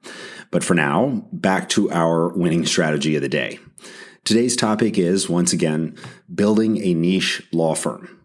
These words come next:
Today, we're gonna talk about an article from C N B C last week covering a less than brilliant husband who hid about a half a million bucks in crypto, didn't tell his wife, and got busted by a forensic accountant during their divorce proceedings. Real genius.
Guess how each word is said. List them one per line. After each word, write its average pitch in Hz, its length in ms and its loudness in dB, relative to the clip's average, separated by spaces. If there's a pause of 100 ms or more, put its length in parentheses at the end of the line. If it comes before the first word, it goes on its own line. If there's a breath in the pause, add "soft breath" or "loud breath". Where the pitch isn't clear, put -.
(260)
Today, 117 220 4
we're 123 200 2
gonna 113 180 2
talk 104 280 -2
about 92 300 2
an 90 60 -2
article 92 360 2
from 87 220 0
C 90 220 2
N 85 100 0
B 73 100 -2
C 127 280 2
last 110 280 2
week 101 380 -2
covering 87 440 2
a 78 420 0
less 98 340 0
than 85 160 0
brilliant 82 440 0
husband 87 480 0
who 82 180 2
hid 85 260 0
about 80 240 0
a 71 40 0
half 87 280 -2
a 87 60 0
million 80 320 0
bucks 78 260 0
in - 80 -6
crypto, 117 540 2 (400 loud breath)
didn't 87 220 0
tell 101 180 4
his 104 120 2
wife, 85 380 2
and 82 260 0 (280 loud breath)
got 87 200 0
busted 104 400 2
by 87 120 2
a 85 100 2
forensic 87 460 0
accountant 87 580 0
during 82 240 2
their 78 140 0
divorce 90 340 2
proceedings. - 640 -4 (280)
Real 98 160 2
genius. 82 520 -2